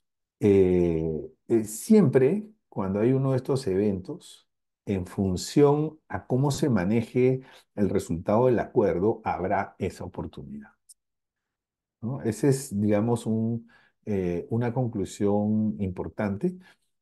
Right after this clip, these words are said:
Eh, un evento de reputación normalmente es un daño, pero también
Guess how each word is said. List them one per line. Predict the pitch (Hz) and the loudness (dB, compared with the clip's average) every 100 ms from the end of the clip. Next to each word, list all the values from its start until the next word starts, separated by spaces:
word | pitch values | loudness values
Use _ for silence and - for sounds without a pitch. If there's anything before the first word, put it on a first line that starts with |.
| _ _ | _ _
Eh, | - 98 - | -2 -2 2
un | 117 127 | 2 4
evento | 117 113 117 | 2 2 2
de | 123 | 2
reputación | 110 104 90 87 85 - 110 123 135 | 2 0 -4 -6 -8 -4 -2 -2 -4
normalmente | 98 92 90 104 113 110 110 110 104 | -2 -2 0 0 0 0 0 0 0
es | 101 - | -4 -2
un | 110 | -2
daño, | 113 107 139 - | 0 0 -2 -4
pero | - 95 | -2 0
también | 92 90 98 120 98 156 | 0 -2 0 0 -2 -8